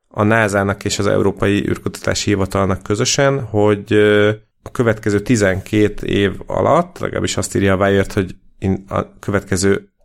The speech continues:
twelve years or so, ö, további ilyen kis kutatórobotokat küldenek majd a Marsra,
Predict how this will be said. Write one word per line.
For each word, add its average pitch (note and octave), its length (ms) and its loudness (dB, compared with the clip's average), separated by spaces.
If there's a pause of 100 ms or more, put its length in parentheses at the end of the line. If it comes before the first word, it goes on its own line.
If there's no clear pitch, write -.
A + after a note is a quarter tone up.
twelve G2+ 360 2
years G2+ 320 2
or G#2 240 2
so, G2 480 2 (680)
ö, G2+ 420 2 (340)
további F#2+ 800 0
ilyen G2 680 -2
kis - 300 -4
kutatórobotokat G2 840 -2
küldenek G2+ 460 0
majd G2 180 0
a G2 60 2
Marsra, C#3 600 0